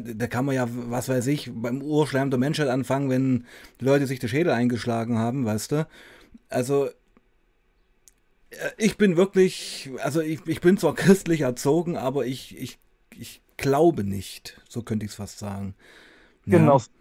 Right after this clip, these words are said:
Speaker 2: bei mir auch. Also ich, wir waren öfters in der Kirche zum Beispiel, immer an Weihnachten in der Kirche, aber ich bin nicht gläubig. Also ich glaube nicht an eine höhere Macht, sondern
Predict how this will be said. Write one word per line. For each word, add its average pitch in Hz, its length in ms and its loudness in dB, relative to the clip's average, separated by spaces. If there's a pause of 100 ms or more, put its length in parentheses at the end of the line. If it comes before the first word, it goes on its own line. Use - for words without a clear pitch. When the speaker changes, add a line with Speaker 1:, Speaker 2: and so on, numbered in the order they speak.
(160)
Speaker 2:
bei 143 80 4
mir 135 200 6
auch. 113 220 4
Also 117 280 0
ich, 143 220 0
wir 120 280 0
waren 127 240 4
öfters - 340 -6
in 117 40 -2
der 107 80 0
Kirche 147 380 2
zum 127 220 -4
Beispiel, 131 400 4
immer 117 140 2
an 113 120 0
Weihnachten 131 380 4
in 120 100 0
der 117 100 8
Kirche, 127 520 -2 (480)
aber 123 400 4
ich 135 180 0
bin 143 300 4
nicht 147 300 0
gläubig. 127 360 4
Also - 220 -2
ich - 180 -4
glaube 131 420 4
nicht 127 420 -2
an 131 180 2
eine 120 280 2
höhere 113 280 2
Macht, 127 380 2 (400)
sondern 127 580 4